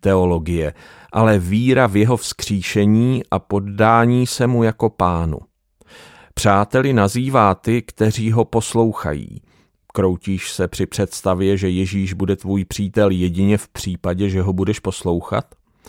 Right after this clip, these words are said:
Kroutit se můžeš, ale to je jediné, co s tím uděláš. Zaslibuje nám Ježíš lehčí život než lidem, kteří ho nenásledují?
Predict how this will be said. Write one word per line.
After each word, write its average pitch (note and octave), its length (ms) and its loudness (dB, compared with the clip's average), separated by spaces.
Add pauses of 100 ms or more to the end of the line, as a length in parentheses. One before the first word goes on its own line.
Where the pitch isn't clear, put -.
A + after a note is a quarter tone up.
(400)
Kroutit D3 400 0
se C#3+ 120 0
můžeš, A#2 540 0
ale G2+ 240 2
to A2+ 180 0
je A2 180 2
jediné, G2+ 560 2
co - 120 -10
s - 120 -12
tím F2+ 220 -4
uděláš. C2+ 640 -8 (1400)
Zaslibuje A2 640 2
nám G#2+ 280 4
Ježíš G2+ 500 0
lehčí G2+ 440 -2
život G2+ 360 0
než G#2+ 220 0
lidem, G2+ 360 2
kteří G2+ 400 -2
ho G2+ 140 0
nenásledují? F#2 920 0